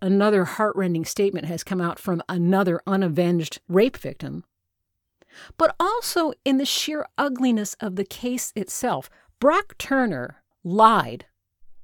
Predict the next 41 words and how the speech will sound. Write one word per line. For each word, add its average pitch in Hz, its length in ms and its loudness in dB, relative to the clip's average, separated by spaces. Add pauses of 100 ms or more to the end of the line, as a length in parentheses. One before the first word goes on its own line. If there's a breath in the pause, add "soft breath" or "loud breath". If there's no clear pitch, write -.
in 196 140 0
his 180 160 -2
statements 190 460 -2
to 170 160 -4
authorities 160 460 -2
about 139 220 -8
his - 160 -14
drug 214 280 0
use, 262 360 -6 (760 soft breath)
about 185 380 2 (180)
whether 208 460 4
the 208 100 0
woman 196 320 0
had 170 180 -4
given 170 220 -4
consent, 160 600 -8 (520 soft breath)
about 185 300 2
whether 185 240 0
he 240 180 -6
knew 214 160 -2
she - 160 -6
was 180 160 0
unconscious, 160 640 -8
about 226 260 8
what 233 240 6
he 247 200 -2
did 214 200 0
to 220 80 -4
try 208 240 -2
to 190 120 0
escape 185 340 -4
from 175 140 -2
the 170 40 -6
scene 165 260 -4
afterward. 202 340 -2
He 226 80 2
lied 202 240 2
about 156 200 -4
all 165 180 -2
of 127 100 -12
that - 280 -12